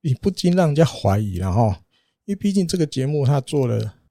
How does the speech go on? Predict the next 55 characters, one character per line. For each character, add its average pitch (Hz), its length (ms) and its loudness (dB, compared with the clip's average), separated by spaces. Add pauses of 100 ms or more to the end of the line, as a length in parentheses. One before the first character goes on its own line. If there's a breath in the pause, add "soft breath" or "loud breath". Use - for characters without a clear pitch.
(120)
不 170 100 0
能 120 160 4
讲 - 100 -12
节 - 180 -6
目， 107 200 -2
这 - 120 -16
个 147 80 4
小 92 260 0
单 123 220 0
元 104 180 -2
他 104 120 2
做 117 240 0
了， 110 40 0
他 147 200 -2
参 143 280 -2
加 139 200 2
了 113 100 2
十 - 180 -6
八 107 220 0
年， 101 280 -6 (220)
甚 - 320 -4
至 151 220 2
他 131 220 2
的 131 120 4
太 139 220 4
太， 120 180 2
岩 120 260 4
本 143 200 4
贤 120 260 -2
一 135 140 0
的 117 100 2
太 117 220 0
太， 110 240 0 (300)
诶， 104 280 -2
我 92 100 -2
记 117 120 -2
得 104 100 0
叫 101 160 0
做 95 320 0
森 131 480 2
理 87 220 -4
惠， 92 380 2
现 147 200 2
在 131 80 4
当 139 140 4
然 110 200 0
改， 85 220 -2 (460)
改 92 240 -4
叫 110 280 2
岩 107 220 2
本 107 240 2
理 80 160 -6
惠， 107 140 4
然 95 100 2
后 113 160 2